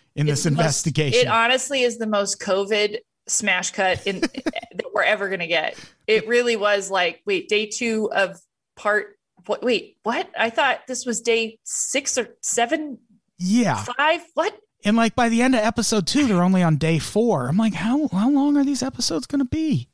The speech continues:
Speaker 1: This is
Speaker 2: I don't think
Speaker 1: crazy.
Speaker 2: they knew. I don't think they know. This is a ba-, back to what, what Zach knows, what Zach doesn't know.
Speaker 1: And we learn that Zach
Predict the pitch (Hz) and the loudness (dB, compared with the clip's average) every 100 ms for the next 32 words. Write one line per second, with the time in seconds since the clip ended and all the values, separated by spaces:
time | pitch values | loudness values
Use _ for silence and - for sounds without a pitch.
0 | _ - - 262 330 349 330 294 277 262 | _ -10 -2 0 0 0 0 2 2 0
1 | 285 277 214 254 285 285 294 - 262 220 | -2 -2 0 0 0 -4 -4 -2 0 0
2 | 190 - - _ - 240 285 240 240 233 | -2 -4 -10 _ -6 -2 -2 0 0 -2
3 | 220 240 233 233 262 226 208 214 208 - | -2 0 0 -2 -6 -4 0 0 0 -6
4 | 202 247 294 233 269 262 262 226 269 330 | 0 2 2 0 0 0 -2 0 2 0
5 | 359 - 214 254 247 240 240 214 202 175 | -2 -6 -2 -2 0 0 0 -2 -2 -6
6 | 170 170 160 - _ - 214 202 - 214 | -12 -12 -12 -18 _ 0 2 2 0 0
7 | 226 233 240 262 247 165 202 190 185 - | 2 4 4 2 0 0 2 2 0 -4